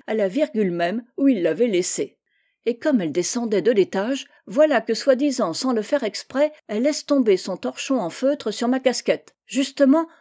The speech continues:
voilà monsieur qui sortait du fumoir. Voyant cela, il me dit, une dame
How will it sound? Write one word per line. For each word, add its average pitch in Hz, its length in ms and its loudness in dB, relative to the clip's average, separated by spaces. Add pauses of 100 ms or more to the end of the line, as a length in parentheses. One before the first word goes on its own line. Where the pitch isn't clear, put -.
(100)
voilà 269 320 4
monsieur 240 360 2
qui 214 120 -6
sortait 233 380 0
du 220 100 -2
fumoir. 190 600 -2 (240)
Voyant 185 360 -4
cela, 220 460 0
il 196 100 0
me 180 140 0
dit, 262 260 0 (880)
une 196 160 -10
dame 208 360 -6